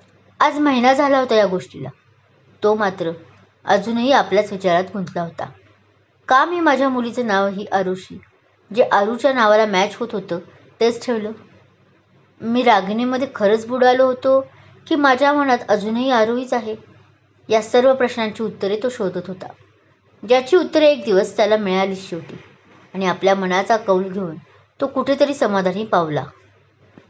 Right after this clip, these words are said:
पण या महिनाभरात तो एकदाही आरोहीला स्वतःहून भेटायला गेला नाही की ना तिच्याशी कसलाही प्रकारचा संपर्क साधला. त्यामुळे जो,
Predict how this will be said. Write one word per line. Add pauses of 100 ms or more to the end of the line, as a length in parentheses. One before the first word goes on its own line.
(1200)
पण
या
महिनाभरात (420)
तो
एकदाही
आरोहीला (420)
स्वतःहून
भेटायला
गेला
नाही (440)
की
ना
तिच्याशी
कसलाही
प्रकारचा
संपर्क
साधला. (760)
त्यामुळे (480)
जो,